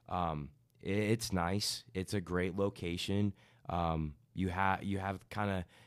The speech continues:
it's interest-, it's located in Tempe where there,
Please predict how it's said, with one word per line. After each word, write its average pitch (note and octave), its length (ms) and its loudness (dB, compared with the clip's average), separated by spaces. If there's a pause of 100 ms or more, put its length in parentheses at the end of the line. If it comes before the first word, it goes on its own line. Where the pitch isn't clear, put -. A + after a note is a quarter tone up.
(100)
it's - 320 -4 (180)
interest-, A2+ 500 0
it's - 280 -4
located G#2+ 600 2
in G#2+ 160 6
Tempe G#2 520 2
where F#2+ 160 4
there, F2+ 240 2